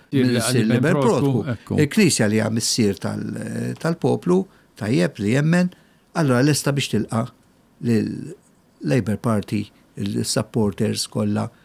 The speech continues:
Speaker 2: jekk daw jitolbu maħfra bħala Liben Protku.
Speaker 1: Issa, jien naħseb li dik min-naħa tal-Knisja kif għad ftit, ftit ilu kienet isa qed ittihom li tal-biberija.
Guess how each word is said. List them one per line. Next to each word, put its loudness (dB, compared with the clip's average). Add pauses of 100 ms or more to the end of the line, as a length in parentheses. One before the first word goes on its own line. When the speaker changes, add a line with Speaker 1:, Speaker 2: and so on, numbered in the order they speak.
(380)
Speaker 2:
jekk 0
daw 2
jitolbu 0
maħfra -2
bħala 0 (280)
Liben -2
Protku. -10
Speaker 1:
Issa, 0
jien 4
naħseb 0
li 2
dik -2 (500)
min-naħa 4
tal-Knisja 0
kif -4
għad 0
ftit, -6 (240)
ftit -4
ilu 2
kienet 0
isa -2 (480)
qed -6
ittihom 0
li 2
tal-biberija. 0